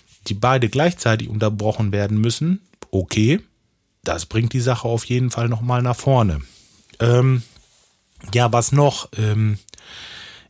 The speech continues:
ich denke, das schreckt einfach ab. Wenn die, äh, Alarmanlage losgeht und die sind bei uns auf dem Grundstück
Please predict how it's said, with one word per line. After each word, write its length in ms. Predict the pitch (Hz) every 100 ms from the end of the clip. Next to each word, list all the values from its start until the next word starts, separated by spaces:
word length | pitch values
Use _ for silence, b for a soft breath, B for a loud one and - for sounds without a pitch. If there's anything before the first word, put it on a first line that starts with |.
| -
ich 200 | 120 -
denke, 300 | 147 160 151
das 160 | 143 135
schreckt 380 | - 147 - 135
einfach 400 | 147 147 139 -
ab. 320 | 143 - - _ _ _ _ _ _ _ - _ _ - B B B B
Wenn 200 | 123 139
die, 220 | 139 139 -
äh, 460 | 123 123 123 127 -
Alarmanlage 880 | 120 127 156 165 147 143 135 139 139
losgeht 840 | 127 120 127 127 - 90 87 82
und 180 | - 113
die 80 | 123
sind 220 | 135 139
bei 80 | -
uns 260 | 131 139
auf 160 | 127 123
dem 100 | 135
Grundstück 600 | 113 123 113 - 87 -